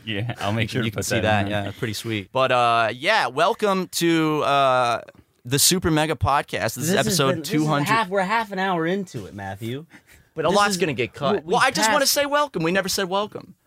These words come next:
Speaker 3: Yeah.
Speaker 2: Welcome to episode two hundred and eighty-three.
Speaker 3: And for the past thirty minutes, if, if you failed to read the title and you're wondering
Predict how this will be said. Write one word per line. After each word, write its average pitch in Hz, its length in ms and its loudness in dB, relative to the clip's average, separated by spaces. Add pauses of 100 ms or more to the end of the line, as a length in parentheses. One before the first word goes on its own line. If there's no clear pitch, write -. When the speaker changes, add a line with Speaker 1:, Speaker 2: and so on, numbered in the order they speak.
Speaker 3:
Yeah. 175 200 2
Speaker 2:
Welcome 190 240 0
to - 120 0
episode 175 340 2
two 196 180 2
hundred 185 400 4 (360)
and 147 440 2 (100)
eighty-three. 156 680 0 (100)
Speaker 3:
And 123 160 -2
for 156 80 -2
the 143 80 -2
past 156 280 0
thirty 160 200 2
minutes, 156 320 0
if, 123 240 -6
if 120 220 -2
you 127 400 2 (180)
failed 139 380 0
to 151 80 0
read 139 180 2
the 123 80 -2
title 117 560 2 (400)
and 110 460 0
you're 110 140 0
wondering 113 640 2